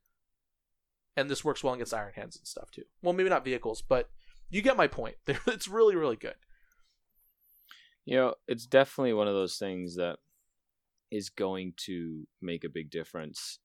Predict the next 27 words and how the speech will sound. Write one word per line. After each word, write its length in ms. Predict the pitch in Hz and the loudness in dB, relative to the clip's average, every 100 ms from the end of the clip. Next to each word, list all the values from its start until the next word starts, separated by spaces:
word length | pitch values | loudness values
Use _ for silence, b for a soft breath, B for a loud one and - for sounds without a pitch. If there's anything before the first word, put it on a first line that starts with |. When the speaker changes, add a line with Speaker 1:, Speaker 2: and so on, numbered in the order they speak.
| - | -12
Speaker 2:
to 120 | 95 | -8
the, 340 | 80 76 73 - | -4 -4 -6 -8
like, 280 | 90 78 71 _ _ _ _ _ _ _ _ | -6 -6 -8 _ _ _ _ _ _ _ _
the 240 | 87 98 | -10 -6
ability. 460 | 90 98 98 90 90 | -4 -2 -2 -2 -2
And 120 | 120 131 | 2 4
I 80 | |
feel 240 | 135 170 185 | 4 4 6
like, 240 | 175 - - _ - | 6 4 -4 _ -4
you 160 | 120 | 2
know, 160 | 110 - | 2 2
Chaos 420 | - 160 165 170 - | 0 4 4 4 -2
themselves, 460 | 113 - 107 107 | -4 2 4 4
like, 140 | 107 95 | 0 -2
they 100 | 104 | 0
might 240 | 113 127 | 2 2
not 180 | 120 95 | 0 -2
necessarily 520 | 104 95 110 95 90 | -4 -2 0 0 -2
have 460 | 82 90 90 87 85 - | -4 -4 -2 -2 -4 -6
a 80 | 92 | -2
lot 220 | 90 90 | 0 0
of 120 | 82 | -4
the, 360 | 85 80 76 71 _ _ _ _ _ - | -6 -8 -8 -12 _ _ _ _ _ -6
you 120 | 101 | -4
know, 240 | 87 82 - _ | -2 -6 -10 _
fanfare 920 | - - 101 98 - - 95 92 92 | -8 0 0 0 -4 0 2 2 2
of 180 | 87 80 | -2 -6